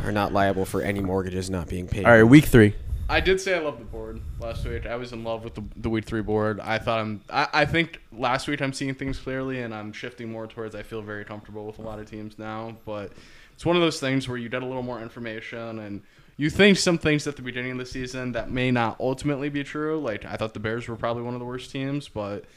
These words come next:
Speaker 3: you come to find out some teams are really good. Miami might be really good.
Speaker 1: Yeah, I mean,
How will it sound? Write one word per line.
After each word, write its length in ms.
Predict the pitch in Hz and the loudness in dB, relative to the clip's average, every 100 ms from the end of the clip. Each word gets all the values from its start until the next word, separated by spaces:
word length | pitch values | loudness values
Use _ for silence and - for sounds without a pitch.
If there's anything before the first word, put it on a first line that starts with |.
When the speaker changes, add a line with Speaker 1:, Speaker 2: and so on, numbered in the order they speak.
| - - - | -20 -20 -6
Speaker 3:
you 60 | 120 | 0
come 180 | 156 151 | 4 6
to 60 | |
find 260 | 135 147 131 | 6 6 8
out 220 | 123 110 | 6 6
some 140 | 127 120 | 2 0
teams 180 | 139 123 | 2 2
are 40 | |
really 240 | 123 127 117 | 4 2 2
good. 200 | 117 135 | 4 4
Miami 600 | 110 104 107 110 123 143 127 120 | 2 2 2 4 4 2 0 -4
might 160 | 113 | -2
be 80 | 131 | 2
really 260 | 127 131 131 | 2 2 2
good. 240 | 139 151 117 | 4 6 6
Speaker 1:
Yeah, 180 | 110 110 - - 165 - | 6 2 -10 -16 -16 -10
I 20 | |
mean, 220 | 110 107 | -6 -6